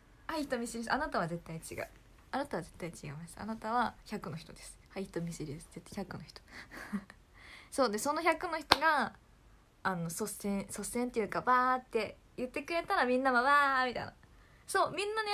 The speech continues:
話するとね、すごいね、いい、いい方しかいないからね。一緒だね。似てるね。<laughs> 来てくれんのいいけど、こっちから行くの似てる。わかる。<laughs> ねえ、六周年の話何もして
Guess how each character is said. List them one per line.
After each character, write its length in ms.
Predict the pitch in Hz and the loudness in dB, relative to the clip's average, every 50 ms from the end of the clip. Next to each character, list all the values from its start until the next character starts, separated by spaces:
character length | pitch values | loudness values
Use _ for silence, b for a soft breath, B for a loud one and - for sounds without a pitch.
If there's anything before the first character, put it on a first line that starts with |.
| 415 | 0
話 300 | 415 - 370 392 453 466 | 0 0 -2 0 -2 -4
す 140 | - - - 359 | -4 -4 -6 -6
る 100 | 302 240 | -6 -4
と 160 | - 220 208 | -4 -4 -4
ね、 300 | 190 185 185 190 202 - - | -4 -4 -6 -6 -8 -10 -12
す 160 | - - 240 | -12 -8 -2
ご 140 | 233 269 262 | 0 0 0
い 100 | 233 202 | 0 0
ね、 300 | 175 165 156 - - - - - | -4 -6 -8 -10 -12 -14 -16 -10
い 180 | - 190 214 - | -8 -8 -8 -6
い、 60 | - - | -6 -8
い 80 | 208 208 | -8 -6
い 40 | |
方 280 | - - 190 185 - 185 | -6 -8 -8 -6 -6 -8
し 100 | 185 - | -8 -8
か 120 | - 170 | -8 -8
い 80 | 170 180 | -6 -6
な 120 | 180 175 | -6 -6
い 60 | 170 175 | -8 -8
か 140 | - - | -10 -10
ら 120 | - - - | -12 -12 -12
ね。 240 | - - - - - - - - - _ - b b b b b b b b | -14 -14 -14 -16 -18 -20 -20 -20 -20 _ -20 b b b b b b b b
一 260 | - 240 233 - 349 | -8 -6 -4 -2 -2
緒 20 | 370 | 2
だ 80 | 403 427 427 453 480 480 415 294 | 2 2 4 4 4 4 2 0
ね。 100 | - - - | -2 -8 -10
似 160 | - 277 285 | -8 -6 -4
て 140 | 262 311 349 | 0 0 0
る 100 | 381 403 | 0 2
ね。 60 | 403 466 480 494 - - - - - - - _ _ - | 2 2 2 2 0 -2 -6 -12 -20 -20 -20 _ _ -12
<laughs> 440 | - - - - 349 - - - - - - - - _ _ _ - B B B B B B B B B B _ _ - _ - - - B B B B B B B B _ _ _ - - | -10 -10 -8 -8 -10 -10 -10 -14 -14 -16 -20 -20 -20 _ _ _ -20 B B B B B B B B B B _ _ -20 _ -20 -20 -16 B B B B B B B B _ _ _ -20 -2
来 60 | - | 4
て 120 | - 415 | 4 4
く 100 | - - | 4 4
れ 120 | 330 320 320 | 2 2 2
ん 60 | 285 | 2
の 60 | 285 | 2
い 60 | 277 | 2
い 60 | 269 | 2
け 80 | 262 262 | 0 -2
ど、 100 | 233 254 | -2 0
こ 100 | - 277 | 0 0
っ 60 | 254 | -2
ち 100 | 254 - | 0 0
か 80 | - 285 | 2 2
ら 40 | 254 | 2
行 80 | 254 | 2
く 60 | 247 226 | 0 -4
の 60 | 220 | -6
似 220 | 214 233 262 294 | -6 -6 -2 2
て 80 | 285 392 | 2 2
る。 120 | 403 349 | 4 6
わ 80 | 311 330 | 4 4
か 100 | 320 466 | 4 4
る。 140 | 427 - - | 0 -2 -4
<laughs> 0 | - - - - - - 392 - - - 349 - - - - - - 339 - _ - - - - _ - - - - _ - - - - _ - B 622 605 523 B B B B _ _ - B B B B | -8 -10 -8 -8 -6 -6 -6 -6 -6 -8 -8 -8 -8 -10 -10 -12 -16 -16 -16 _ -20 -20 -20 -20 _ -20 -20 -20 -20 _ -20 -20 -20 -20 _ -10 B -2 -2 -2 B B B B _ _ -16 B B B B
ね 100 | - 320 | -4 0
え、 40 | 311 | 2
六 200 | 294 302 285 330 | 2 4 4 4
周 80 | 370 381 | 4 4
年 240 | 554 587 571 539 440 | 6 6 8 8 8
の 60 | 494 | 6
話 220 | 440 392 392 320 285 | 6 4 2 2 4
何 160 | 302 359 359 | 4 6 8
も 100 | 427 508 | 6 6
し 80 | 508 - | 6 4
て 60 | 539 | 2